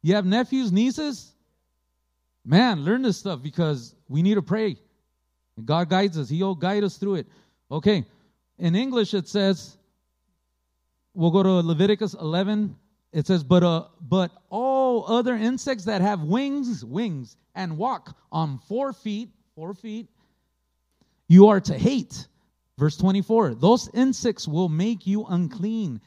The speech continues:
and anyone who touches the dead body of one of these insects will become unclean until evening." That's God talking to us in the book of Leviticus. Genesis, Exodus,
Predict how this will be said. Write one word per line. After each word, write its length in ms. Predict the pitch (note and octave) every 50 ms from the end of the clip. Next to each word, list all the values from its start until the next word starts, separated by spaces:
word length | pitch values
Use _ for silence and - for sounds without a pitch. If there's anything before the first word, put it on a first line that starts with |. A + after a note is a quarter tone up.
| _ - -
and 140 | D#3 D3+
anyone 340 | E3 F#3 G#3 A#3 A#3 A#3+ A#3
who 120 | G3+ G3+ E3+
touches 420 | - - A#3+ A#3 - A#3+ A3+ F3+
the 120 | D#3+ F3
dead 280 | C3+ A#2+ F#3 G3+ G3 D#3
body 260 | F#3+ F#3+ G3+ G3+ G#3+
of 160 | G3+ G3+ F3
one 320 | F#3 F#3+ F#3+ G3+ G3+ F3+ - _ _ _ _ _ -
of 200 | G3+ B3 B3+ A3
these 180 | G#3 G#3+ E3+ F3
insects 480 | F3 E3 D#3 - F#3 F3+ - - - - _ _ -
will 120 | C#3+ C#3+
become 300 | C#3+ D3 - F3 E3 E3
unclean 400 | F3 E3 D3+ - D#3 F3 F3+ F3
until 420 | D#3 C#3+ B2 - D#3 C#3+ C3+ A#2 _ _ _ _ _ _
evening." 400 | - F3+ G3+ F#3+ F#3 D#3+ C3+ A2+ - - - _ _ _ -
That's 320 | - G3 A#3 - - -
God 360 | - - - A3+ A3 A3+ G#3+ - _ _ -
talking 320 | F3+ A3 A3 - A3 G3
to 160 | - G#3 G3+
us 120 | G3 F3+ F3
in 80 | D#3+
the 80 | D#3 D#3
book 240 | B2 F#3 G3 - G3
of 60 | F3
Leviticus. 640 | D#3 D3 C3+ G3 F#3+ G3 F#3 - D3+ A#2+ - - - _ _ _ _ -
Genesis, 800 | A2 G#2 D3+ D#3 E3 F3+ G3+ G#3 - - A#3 A#3 A#3 - - - - _ _ _ _ _ -
Exodus, 800 | D3 C#3+ D3+ - - - G3 G3+ G#3 A3+ A3+ A3 D#3 - - _